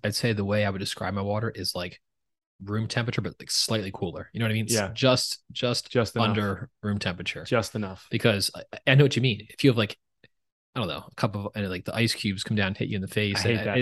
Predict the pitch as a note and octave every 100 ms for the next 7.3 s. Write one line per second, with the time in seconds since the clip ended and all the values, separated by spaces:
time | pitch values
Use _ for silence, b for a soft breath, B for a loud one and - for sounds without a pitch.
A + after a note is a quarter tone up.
0 | B2+ B2+ B2+ C#3 B2+ B2+ A#2 D3 F#3+ -
1 | C#3 D3 B2 G2 - D3+ - A#2 A2 F#2+
2 | - C3 G2+ - G#2 F#2 B2 A#2 G2+ A#2
3 | B2 A2 E2 C3+ A2+ A2+ G2+ - b b
4 | - B2+ B2 B2 C#3 A2+ F#2+ F2 - B2+
5 | G2+ F#2 _ _ - A2+ G#2+ G#2 G2+ G2
6 | C#3 C3+ C#3 C3+ A#2+ A#2 A#2 G#2+ G2+ F2+
7 | G2 D#2+